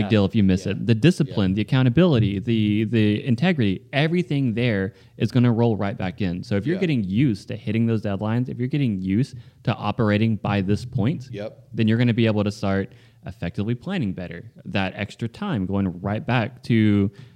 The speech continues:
Speaker 2: your intention is gonna start being able to, you know, clear up a little bit more. So creating these self deadlines for yourself and holding yourself accountable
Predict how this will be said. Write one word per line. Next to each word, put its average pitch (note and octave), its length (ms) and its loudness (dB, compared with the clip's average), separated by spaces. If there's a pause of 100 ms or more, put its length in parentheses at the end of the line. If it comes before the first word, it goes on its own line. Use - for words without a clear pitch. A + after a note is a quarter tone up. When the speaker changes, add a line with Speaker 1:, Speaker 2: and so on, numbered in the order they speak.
(120)
Speaker 2:
your G2+ 160 0
intention A#2 560 -4 (240)
is G2+ 180 -4
gonna F#2+ 380 0
start - 480 -6
being G2+ 160 -2
able F#2+ 160 -4
to, F#2+ 100 -2 (100)
you G2+ 140 -2
know, F2 100 -2
clear G2+ 300 -4
up G2 140 -4
a G2+ 40 -4
little F#2 180 0
bit F2 120 -2
more. F#2+ 240 0
So G2 160 -4
creating A2+ 400 0
these A#2 180 0
self G2+ 220 -6
deadlines G2+ 420 -6
for G#2+ 120 -8
yourself G2 440 -4 (300)
and A#2 160 -4
holding C#3+ 420 0
yourself B2+ 360 -2
accountable A2+ 640 -4